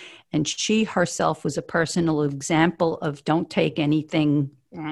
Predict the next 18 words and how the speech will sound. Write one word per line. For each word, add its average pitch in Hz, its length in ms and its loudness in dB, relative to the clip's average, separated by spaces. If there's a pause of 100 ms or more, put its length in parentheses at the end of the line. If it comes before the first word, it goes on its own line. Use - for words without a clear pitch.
(140)
lying 151 380 4
down, 151 340 2 (640)
get 170 220 6
up 170 180 2
and 151 140 4
get 147 200 0
yours. 151 540 0 (600)
Uh, 165 160 8 (100)
that 185 560 2 (140)
said, 202 800 0 (640)
as 170 320 2
a 165 100 4
neighbor, 180 560 2
she - 240 -2
was 175 320 -2
a, 180 460 0
as - 360 -8
I 170 120 -4